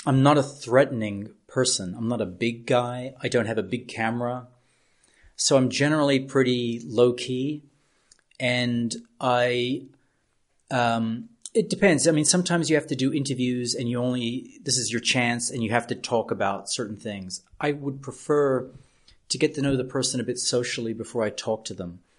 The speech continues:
It's not always possible, but those are usually the best situations. So, um, I don't know. It, you know, some things sort of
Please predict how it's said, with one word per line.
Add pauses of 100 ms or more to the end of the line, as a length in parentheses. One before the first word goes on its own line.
It's
not
always
possible, (480)
but
those
are
usually
the
best
situations. (920)
So,
um, (1600)
I
don't
know.
It,
you
know,
some
things
sort
of